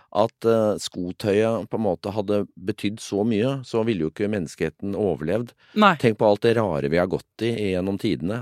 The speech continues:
Speaker 2: Ja.
Speaker 1: eh, <laughs> rundt omkring,
Speaker 2: Ja, det kan
Speaker 1: og,
Speaker 2: du si.
Speaker 1: og det har jo gått, eh, fint.
Speaker 2: Ja, men med de som det ikke har gått fint, hører vi jo ikke fra, på en måte. <laughs> Så det kan jo, det kan jo, men det er jo en sannhet med modifikasjoner. Men
Speaker 1: Det er det.
Speaker 2: samtidig, altså, eh, men, eh, for å levele opp da, fordi dette kan jo være for godt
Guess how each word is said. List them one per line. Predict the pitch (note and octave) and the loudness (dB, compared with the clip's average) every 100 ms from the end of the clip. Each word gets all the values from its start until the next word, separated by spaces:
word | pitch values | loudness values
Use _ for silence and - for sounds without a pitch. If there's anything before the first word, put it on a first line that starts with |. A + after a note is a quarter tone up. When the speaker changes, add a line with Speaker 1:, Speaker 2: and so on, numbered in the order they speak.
| G#2 | 0
Speaker 2:
Ja. | G#3 G3+ | 4 6
Speaker 1:
eh, | G2 G2 G2 F#2+ F#2+ E2+ E2 | 6 4 4 2 0 -2 -2
<laughs> | G2 D#2+ F2+ | 0 0 0
rundt | E2+ - | -2 -2
omkring, | G2 F#2+ G2 | -2 2 4
Speaker 2:
Ja, | G#3+ | 6
det | G#3+ | 8
kan | A3 | 6
Speaker 1:
og, | |
Speaker 2:
du | B3 | 4
si. | G#3+ A3 B3 | 2 0 2
Speaker 1:
og | F#3+ | 2
det | A2+ | 6
har | A2 | 6
jo | |
gått, | A#2+ A2+ - A2 | 6 2 0 4
eh, | A2+ A2 | 6 4
fint. | G#2+ A2+ F3+ G3+ | 2 0 0 4
Speaker 2:
Ja, | F#3+ A3+ G3 | 6 8 6
men | G3+ G#3+ | 6 4
med | G3+ | 4
de | G3 F#3+ | 2 2
som | A3 | 2
det | G3+ | 2
ikke | F#3+ | 4
har | F3+ | 2
gått | - | 4
fint, | G#3 A3 | 2 6
hører | G#3 D#3 | 6 6
vi | |
jo | E3 | 2
ikke | G3+ | 4
fra, | E3+ F#3+ | 4 4
på | F3+ | 0
en | E3+ | 0
måte. | G#3 G#3+ | 2 4
<laughs> | F#3+ | 4
Så | C4+ B3 | 4 8
det | A#3+ C4 | 8 8
kan | B3+ B3+ | 6 6
jo, | A#3 | 4
det | D#4+ - - A3+ | 4 2 4 4
kan | G#3 A3+ | 6 6
jo, | G3+ G#3 G3 | 6 6 8
men | G3 G3+ | 8 10
det | G3 | 10
er | |
jo | G#3+ | 10
en | A#3 | 6
sannhet | F#3+ E3 | 4 4
med | G#3 | 4
modifikasjoner. | G3 G3+ F3+ - F#3 F3+ E3+ | 6 6 4 2 2 2 4
Men | |
Speaker 1:
Det | G#3+ | 8
er | - | 8
det. | A#3+ | 8
Speaker 2:
samtidig, | G#3+ F#3+ G3+ G3 - - - - | 6 6 6 4 -8 -20 -4 0
altså, | G#3 A#3 G3+ | 4 4 6
eh, | G#3+ G#3+ | 6 6
men, | G#3 G#3+ G#3+ G#3 G3+ F3+ - | 6 6 4 4 2 0 0
eh, | F#3+ F#3 F3 E3 E3 | 2 4 4 2 0
for | F#3+ | 2
å | G#3 | 4
levele | G#3 D#3 D#3+ | 4 4 2
opp | - | 4
da, | F#3+ F3 - | 4 4 -2
fordi | - F#3+ F3+ F3 E3+ E3+ E3+ E3 E3 D#3 - | -4 2 4 4 2 2 2 2 2 0 0
dette | F#3+ G#3 | 0 0
kan | G3+ F3 | 2 4
jo | |
være | F3+ D#3+ | 4 4
for | F3+ | -2
godt | E3+ | -8